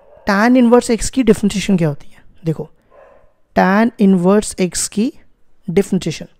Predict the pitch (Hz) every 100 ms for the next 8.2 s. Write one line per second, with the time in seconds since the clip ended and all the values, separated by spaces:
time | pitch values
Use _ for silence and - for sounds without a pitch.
0 | _ _ _ _ _ 170 185 165 170 196
1 | 160 151 170 208 262 233 185 170 196 330
2 | - _ _ _ _ _ - 160 151 180
3 | 240 262 - 190 254 - 202 180 - -
4 | 151 - - - - - - _ - -
5 | - - 165 208 - _ _ _ _ 196
6 | 180 190 233 240 208 175 196 277 - 185
7 | 214 190 185 262 165 175 208 214 190 208
8 | 190 175